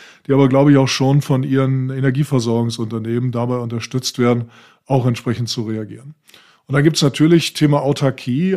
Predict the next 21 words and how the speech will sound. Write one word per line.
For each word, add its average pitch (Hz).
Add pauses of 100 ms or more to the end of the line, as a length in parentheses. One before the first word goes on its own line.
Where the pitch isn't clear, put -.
auch 139
die 131
Möglichkeit, 139
dass, -
äh, 131
Unternehmen 135 (340)
sich -
dem 131
Risiko 143
eines 135
derartigen 135
Blackouts, 135
äh, 123
den 131
wir 127
gerade 127
diskutiert 131
haben, 135
auch 131
noch 139
entziehen, 131